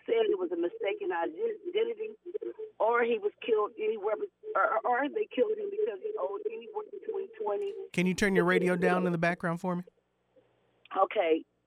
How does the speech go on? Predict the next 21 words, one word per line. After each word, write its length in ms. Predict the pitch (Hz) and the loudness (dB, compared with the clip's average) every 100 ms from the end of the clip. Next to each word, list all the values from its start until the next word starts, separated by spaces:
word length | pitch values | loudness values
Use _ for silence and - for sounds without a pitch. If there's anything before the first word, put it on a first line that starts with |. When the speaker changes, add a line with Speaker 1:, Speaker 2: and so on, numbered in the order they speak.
| - | -6
Speaker 1:
Or 80 | 196 | -4
either 240 | 226 254 254 | -2 -2 -2
he 180 | 247 247 | -4 -2
owed 220 | - 415 - | 2 2 0
anywhere 420 | 440 440 403 415 508 | -4 -6 -4 -8 -8
between 420 | 370 - 403 359 - | -16 0 4 4 2
twenty 320 | - 214 202 190 - | 2 4 4 2 -4
to 80 | - | -6
fifty 400 | - - _ - | -8 -12 _ 10
dollars. 420 | 208 151 107 - - | 12 12 6 -8 -10
Speaker 2:
Mm-hmm. 280 | 156 135 127 113 _ _ _ _ _ - | -6 -4 -4 -6 _ _ _ _ _ 6
Speaker 1:
They 100 | 392 - | 6 6
shot 180 | 262 - | 0 0
my 160 | 247 214 226 | 0 -2 -4
nephew 300 | 226 - 180 | -6 -8 0
down 280 | 208 208 196 | 2 4 4
like 200 | 190 185 | 2 0
a 40 | |
dog, 380 | 165 196 196 - - - 508 _ _ | -2 -2 -4 -10 -14 -12 -12 _ _
and 140 | 320 320 | 6 6
I 120 | 349 | 6